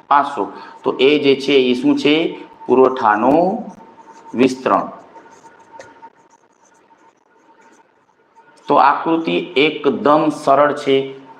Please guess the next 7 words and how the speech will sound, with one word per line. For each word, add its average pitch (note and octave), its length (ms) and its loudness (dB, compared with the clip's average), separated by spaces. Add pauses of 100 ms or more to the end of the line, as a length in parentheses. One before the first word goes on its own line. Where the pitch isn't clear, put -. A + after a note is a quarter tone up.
(1040)
હવે B2+ 140 4
તમને C#3+ 240 2
બરોબર C#3 360 4
રીતે C3+ 340 2
સમજાઈ B2+ 480 0
ગયું C#3 280 2
હશે C3+ 400 0